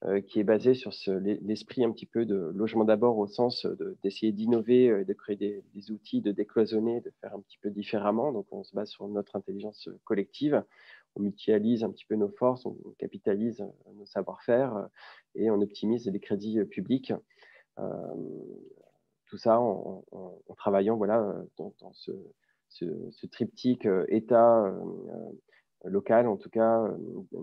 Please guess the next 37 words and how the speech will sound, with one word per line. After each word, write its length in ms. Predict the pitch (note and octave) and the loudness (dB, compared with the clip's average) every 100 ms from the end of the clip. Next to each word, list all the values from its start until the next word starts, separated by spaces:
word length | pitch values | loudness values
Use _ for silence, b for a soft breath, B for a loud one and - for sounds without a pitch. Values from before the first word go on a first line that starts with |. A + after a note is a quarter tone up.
| G2 | -6
métropole 460 | G2 G#2+ G2 A2+ | -6 -6 -2 0
et 160 | G#2 G2 | 0 0
département, 640 | G#2 G#2 G2+ - G#2+ B2+ | 0 0 -4 -2 0 0
avec, 280 | A#2 F#2+ - | 0 -4 -6
euh, 80 | F#2+ | -8
l'appui, 460 | F#2 - - G#2 G2+ | -8 -10 -12 -10 -8
euh, 120 | - | -10
donc 160 | F#2 G2 | -16 -12
de, 220 | E2 F2+ A2 | -12 -6 -2
de 60 | |
l'adil. 460 | G#2 G2 A2+ D3 B2+ b b b b - | 2 2 4 2 2 b b b b 0
Et 120 | G2 | 4
demain, 520 | G#2 G#2+ B2 C3+ A#2+ | 6 8 8 8 4
euh, 20 | |
ben, 320 | F#2+ F2+ F2+ F#2+ | 2 -2 -4 -4
l'idée, 300 | G#2+ G2+ B2+ | 0 4 4
c'est 140 | G#2+ | 4
d'aller 300 | F#2+ G2+ A2+ | 0 2 2
encore 260 | G#2 - G#2+ | 2 -2 -2
un 100 | G#2+ | -2
petit 140 | G#2+ | -2
peu 120 | G#2 | -4
plus 160 | G2+ G#2 | -4 -2
loin, 340 | G#2+ B2 C3+ | 2 4 2
de, 200 | A#2+ G2 F#2+ F#2 F#2 F2+ _ _ _ - | -2 -4 -8 -18 -20 -20 _ _ _ -18
de, 100 | E2+ - | -16 -12
d'avoir 240 | F#2 G2 | -10 -8
un, 440 | F#2 F#2+ _ _ F#2+ | -10 -14 _ _ -20
un 20 | |
collège, 360 | - A2 A#2+ G#2+ | -2 4 4 2
en 40 | G2 | -6
tout 140 | _ | _
cas, 260 | - G#2+ G#2+ | -4 -2 -2
euh, 160 | G2 F2 | -6 -6
des 160 | G2+ G#2 | -6 -6
associations, 760 | G2+ - - - - A2+ | -12 -14 -10 -10 -6 -4
euh, 40 | G#2+ | -4